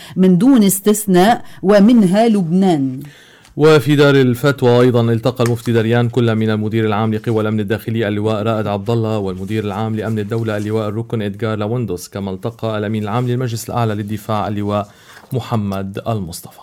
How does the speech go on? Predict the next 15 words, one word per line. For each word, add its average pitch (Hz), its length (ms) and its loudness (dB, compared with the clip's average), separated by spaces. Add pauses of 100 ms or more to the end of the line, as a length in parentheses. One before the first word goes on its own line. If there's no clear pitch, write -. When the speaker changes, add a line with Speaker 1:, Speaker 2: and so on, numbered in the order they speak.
(120)
Speaker 1:
أشار 202 640 4
الخبير 254 440 2
العسكري 220 580 2
العميد 202 360 2
الركن 233 300 0
المتقاعد 208 720 -2
الدكتور 180 400 -2
هشام 190 440 -2
جابر 160 360 0
في 160 160 -8
حديث 226 380 -2
إلى 175 320 2
صوت 196 420 -4
كل 180 380 0
لبنان 180 500 0